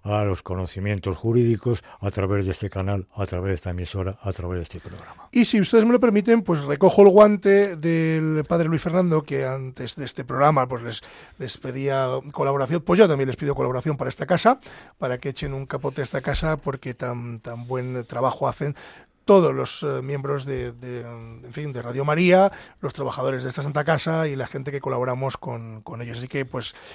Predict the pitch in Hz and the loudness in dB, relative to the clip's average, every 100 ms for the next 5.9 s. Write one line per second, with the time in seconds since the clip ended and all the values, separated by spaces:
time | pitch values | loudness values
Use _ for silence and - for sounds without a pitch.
0 | - - 180 202 190 160 180 151 143 160 | -12 -8 -2 0 2 0 0 0 0 -2
1 | 131 - 147 156 - 147 170 160 - 120 | -4 -4 -4 -4 -4 -6 -4 -6 -8 -10
2 | - 123 - 156 143 120 117 - - - | -10 -12 -6 -4 -4 -6 -12 -16 -18 -20
3 | - - 139 - 139 135 - 147 135 143 | -18 -12 -10 -8 -8 -8 -8 -8 -6 -4
4 | 147 151 160 160 190 165 165 165 160 160 | -4 -4 -4 2 2 4 4 4 4 2
5 | 160 190 156 151 143 - 139 139 | -2 -8 -6 -4 -4 -4 -4 -4